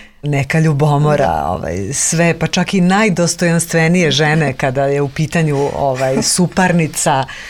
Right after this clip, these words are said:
Speaker 1: umeju da kažu, "Lepa je, ali ima malo konjastu glavu."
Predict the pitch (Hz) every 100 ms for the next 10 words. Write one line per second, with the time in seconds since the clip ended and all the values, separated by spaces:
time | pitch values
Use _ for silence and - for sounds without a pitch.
0 | - - 185 180 180 165 160 - 170 156
1 | 143 151 147 151 175 175 208 190 165 156
2 | 156 151 165 151 156 160 160 180 180 180
3 | 180 147 147 135 135 196